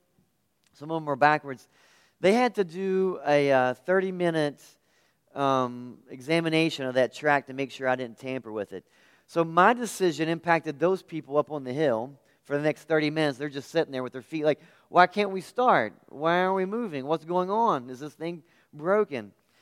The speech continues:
And then they also grabbed me and took me, I didn't know this, maybe you didn't know this, but Kings Island not only has security guards, they also have a police department. It's different, okay? They have guns and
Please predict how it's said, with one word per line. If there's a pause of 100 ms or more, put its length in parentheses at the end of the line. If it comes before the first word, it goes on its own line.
(540)
And
then
they
also
grabbed
me
and
took
me,
I
didn't
know
this,
maybe
you
didn't
know
this,
but (380)
Kings
Island
not
only
has
security
guards,
they
also
have
a
police
department. (340)
It's
different,
okay? (300)
They
have
guns
and